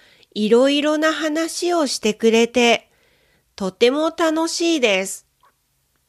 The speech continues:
私の大好きなイベントです。来週十一月十日、木曜日に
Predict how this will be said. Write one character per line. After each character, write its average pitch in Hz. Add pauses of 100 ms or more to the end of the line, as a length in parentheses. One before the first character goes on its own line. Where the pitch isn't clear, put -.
(1040)
私 247
の 262
大 254
好 -
き 294
な 240
イ 180
ベ 190
ン 196
ト 208
で 202
す。 - (2500)
来 247
週 311 (320)
十 269
一 285
月 285
十 262
日、 269 (600)
木 208
曜 339
日 247
に 190